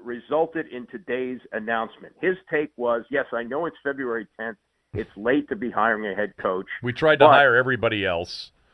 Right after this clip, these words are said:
Speaker 1: Yeah, but we were very diligent, and if you, you look at companies where you hire C E Os, it's often a lengthy search. He also said, "After our first six-hour interview with him," they interviewed him for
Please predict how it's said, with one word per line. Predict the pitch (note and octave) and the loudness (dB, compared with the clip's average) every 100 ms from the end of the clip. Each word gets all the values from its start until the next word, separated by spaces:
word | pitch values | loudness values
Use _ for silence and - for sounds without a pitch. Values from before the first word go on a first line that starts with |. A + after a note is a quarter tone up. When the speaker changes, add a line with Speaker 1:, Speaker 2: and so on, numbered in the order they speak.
| _ _ | _ _
Speaker 1:
Yeah, | D#3 A2+ - | -2 -2 -2
but | C3 | -2
we | D3 E3+ | 0 2
were | D#3+ | 0
very | A#2 E3+ G3 | 2 2 2
diligent, | C3 D3+ C#3+ C3+ C#3 - | 0 -2 -2 -2 -6 -6
and | B2 B2 | -10 -10
if | - | -10
you, | C3 C3+ B2+ A2+ _ | -6 -4 -4 -12 _
you | C3 | -8
look | C3+ F#3 F3 | -2 -2 -2
at | A#2 - _ _ | -6 -12 _ _
companies | D#3+ F3+ A#2+ F#2+ G#2 - - - - | 0 0 -2 -12 -14 -20 -20 -20 -18
where | A#2 A#2 A#2 | -6 -2 -2
you | A2 | -4
hire | G#2+ B2 A#2 A2+ | 0 2 2 -2
C | - B2+ G#2+ | -10 -12 -8
E | B2 | -2
Os, | E3+ B2+ A#2+ - - - - | 0 0 -4 -10 -20 -20 -6
it's | C3+ D3 | -4 -2
often | C3 A#2+ - B2 | 0 0 -2 -4
a | A#2 G#2+ _ | -6 -6 _
lengthy | G#2 G#2+ - A#2+ - | -10 -10 -10 -12 2
search. | A3 A#2+ - - - - _ | 2 2 -4 -20 -20 -20 _
He | - | 2
also | D3+ F#3+ - F#3 - | 6 6 4 -4 -4
said, | D3 A#2 G#2+ - _ _ _ B2+ | -6 -6 -8 -16 _ _ _ -8
"After | C3+ - D#3 | -8 -6 -2
our | C#3+ C3+ - | 0 -2 -2
first | G#3+ A#3+ D4 - _ _ _ - | 0 0 -4 -14 _ _ _ -4
six-hour | G4+ - - - - F3 F3 | -4 -4 -6 -4 -4 -6 -6
interview | F#3 G3 D3+ A#2 | -4 -4 -4 -10
with | G2+ F2+ | -12 -14
him," | E2+ - - | -18 -20 -8
they | D#3+ G#3 | -2 0
interviewed | G#3+ F#3 F3+ | 0 -2 -4
him | E3 | -4
for | F3 | -8